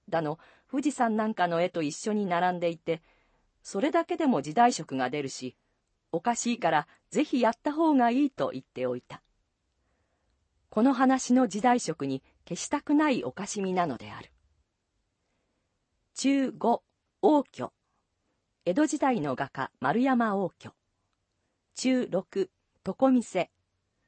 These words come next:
物を売るだけのスペースで人の住まない小さな店。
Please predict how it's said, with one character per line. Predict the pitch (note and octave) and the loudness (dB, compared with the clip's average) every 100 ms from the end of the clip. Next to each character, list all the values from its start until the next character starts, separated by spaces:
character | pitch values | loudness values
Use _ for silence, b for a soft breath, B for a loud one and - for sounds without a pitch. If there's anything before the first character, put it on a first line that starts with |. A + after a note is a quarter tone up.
| _ _ _ - | _ _ _ 0
物 | G#3+ C#4+ E4 | 4 4 4
を | C#4+ | 2
売 | |
る | A3+ | 2
だ | A#3 A#3 | 0 0
け | A#3+ | 0
の | A3+ | 0
ス | A3 | -2
ペ | - A3 | -4 -4
ー | |
ス | G#3+ - | -4 -4
で | C3 - _ | -4 -4 _
人 | _ - B3+ | _ 0 2
の | B3+ | 2
住 | - | 0
ま | A#3 A3 | 0 2
な | C#3+ | 0
い | A2+ - | -4 -8
小 | - B3+ | -4 -4
さ | - D3+ | -2 -4
な | A2+ | -4
店。 | A#2 B2+ - A#2+ | -8 -14 -16 -20